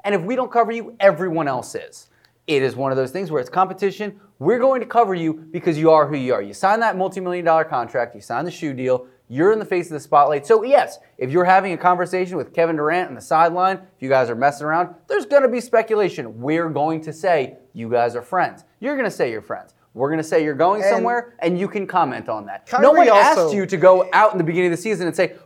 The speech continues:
Speaker 1: "Boston, I'll have you, have me back if you'll have me," or something like that. No one asked you to do that.
Speaker 2: Yeah. And Kyrie has not made it easy on himself. He's the one who keeps on talking.
Speaker 1: He's
Speaker 2: Why is
Speaker 1: running in
Speaker 2: Kyrie
Speaker 1: circles.
Speaker 2: Irving? He's, he blames his teammates for the Boston struggles, says it's been such a difficult season for them so far.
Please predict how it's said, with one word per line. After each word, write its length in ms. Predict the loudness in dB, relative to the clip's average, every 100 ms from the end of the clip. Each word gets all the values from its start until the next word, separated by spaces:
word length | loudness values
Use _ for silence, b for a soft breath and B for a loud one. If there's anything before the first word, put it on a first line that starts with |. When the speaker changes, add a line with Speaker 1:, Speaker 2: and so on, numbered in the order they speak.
| 4
Speaker 1:
"Boston, 380 | 6 6 2
I'll 80 | 2
have 280 | 4 2 2
you, 140 | -2 -10 _
have 300 | 0 2 0
me 120 | -4
back 380 | 2 4 4 -2
if 140 | -2
you'll 120 | 0
have 300 | 0 0 0
me," 120 | -2 -6
or 40 |
something 320 | -4 -4 -4 -4
like 200 | -4 2
that. 240 | 2 2 B -2
No 100 | 2
one 140 | 4
asked 200 | 4 2
you 80 | -2
to 60 | 4
do 160 | 4
that. 160 | 4 0
Speaker 2:
Yeah. 100 | -4 -10 _
And 140 | -2 2
Kyrie 360 | 2 2 2
has 160 | 0 -2
not 180 | -6 -6
made 160 | -6 -6
it 100 | -6
easy 240 | -10 -12
on 80 | -12
himself. 480 | -14 -10 -8 -8 -10
He's 300 | -12 -6 -4
the 80 |
one 180 | -2 -4
who 100 | -6
keeps 320 | -8 -12 -8
on 140 | -6 -4
talking. 420 | -2 -2 -2 -4
Speaker 1:
He's 60 | 4
Speaker 2:
Why 120 | 6
is 160 | 6
Speaker 1:
running 20 | 6
in 60 | 6
Speaker 2:
Kyrie 180 | 6 4
Speaker 1:
circles. 240 | 2 2
Speaker 2:
Irving? 180 | -4 -8
He's, 200 | -10 -12 b b b
he 320 | -8 -6 -6
blames 580 | -8 -14 -6 2 2 2
his 100 | -4
teammates 500 | -4 -2 0 -2 -6
for 160 | -6 -2
the 140 | -2
Boston 460 | 0 0 0 -2 -8
struggles, 480 | 0 0 0 -4 -4
says 160 | -6
it's 160 | -6 -8
been 160 | -10
such 180 | -8 -10
a 60 | -8
difficult 420 | -8 -8 -10 -10
season 380 | -8 -8 -6 -6
for 180 | -2 -2
them 160 | -4
so 200 | -2 -2
far. 420 | 0 -2 -2 -4